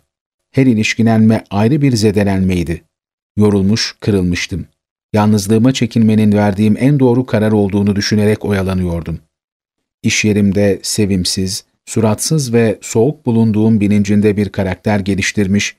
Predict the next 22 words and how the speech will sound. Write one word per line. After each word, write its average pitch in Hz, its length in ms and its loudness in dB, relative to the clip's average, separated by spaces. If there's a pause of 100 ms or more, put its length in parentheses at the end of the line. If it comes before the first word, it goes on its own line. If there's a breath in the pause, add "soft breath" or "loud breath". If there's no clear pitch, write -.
(320)
bundan 123 300 2
haz 110 360 -2
duymaya 87 400 -4
başlamıştım. 87 680 -6 (680)
Böylece 107 640 2
sessizliğimle 110 1040 0 (100)
birilerinin 120 540 2
saygısını 113 640 -2
kazanmayı 90 560 -4
seçiyordum. 87 680 -4 (720)
Tekinsizliğimle 107 840 0
yarattığım 101 640 0
o 101 140 -4
saygı 98 400 -2
atmosferi 101 680 -2 (300)
otuz - 260 -8
sekizinci 107 560 -2
yaşımda 107 640 0 (240)
o 135 120 0
haberi 113 300 0
alana 101 340 -2
kadar 101 420 -4